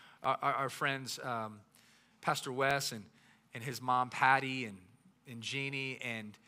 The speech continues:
um, our brother, Pastor Wes, his dad went home to be with the Lord last week. It was just really a challenging time, but his mom looked me right in the face. She said,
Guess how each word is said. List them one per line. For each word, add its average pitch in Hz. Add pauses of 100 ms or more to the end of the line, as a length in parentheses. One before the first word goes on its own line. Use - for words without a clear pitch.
(400)
um, 110
our 131
brother, 135
Pastor 135
Wes, 131
his 113
dad 131
went 123
home 123
to 113
be 123
with 123
the 120
Lord 131
last 104
week. 95 (640)
It 117
was 113
just 117
really 135
a 123
challenging 123
time, 131
but 117
his 107
mom 123
looked 127
me 131
right 123
in 123
the 120
face. 123
She 120
said, 113